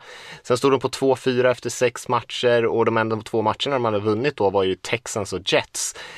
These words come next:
Eh, så att liksom, det var inte superimponerande. O-linen spelade inte jättebra. Mac Jones var ju fortfarande överraskande bra, men man vann ändå inte riktigt matcher. Försvaret var kanske inte heller riktigt på den nivån som,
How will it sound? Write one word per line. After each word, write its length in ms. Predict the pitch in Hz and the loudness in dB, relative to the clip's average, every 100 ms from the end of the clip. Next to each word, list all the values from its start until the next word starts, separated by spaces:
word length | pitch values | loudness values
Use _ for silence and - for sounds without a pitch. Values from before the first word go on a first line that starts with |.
| - - | -20 -6
Eh, 320 | 98 98 98 | 0 2 2
så 140 | - | 2
att 140 | 101 - | -2 0
liksom, 460 | 104 - 98 95 | -2 0 -2 -2
det 60 | 98 | 0
var 80 | 113 | 0
inte 160 | 117 113 | 0 0
superimponerande. 840 | 156 - 135 131 131 127 127 131 | 0 2 2 2 2 2 2 2
O-linen 560 | 120 120 123 123 123 123 | 4 4 2 0 0 -4
spelade 380 | - 123 120 123 | -2 0 0 -2
inte 180 | 120 | -2
jättebra. 460 | 110 117 - 101 110 | 0 0 -2 0 2
Mac 200 | 117 113 - | 2 -2 0
Jones 380 | 104 120 170 - | 0 2 0 0
var 80 | |
ju 60 | 170 | 0
fortfarande 400 | - - 123 196 | -2 0 0 2
överraskande 800 | 175 139 117 113 - 156 185 165 - - - - | 2 2 2 0 0 0 2 0 0 -14 -20 -2
bra, 420 | 117 101 90 113 | 2 4 4 2
men 140 | 113 | 2
man 120 | 113 110 | 0 2
vann 160 | 110 | 2
ändå 280 | 113 107 127 | 2 2 0
inte 240 | 196 117 | 0 0
riktigt 340 | 98 - - 92 | 0 -2 -6 -4
matcher. 380 | 92 - - 90 | -4 -4 -4 -2
Försvaret 560 | 101 - 107 110 107 | -2 0 2 2 0
var 80 | 113 | -4
kanske 280 | - 110 117 | -2 -4 -4
inte 100 | 101 | -2
heller 220 | 110 117 | -2 0
riktigt 240 | 117 110 | -2 -4
på 80 | 110 | 0
den 120 | 101 | 0
nivån 320 | 98 92 92 90 | 0 -4 -4 -4
som, 300 | 92 90 | -4 -4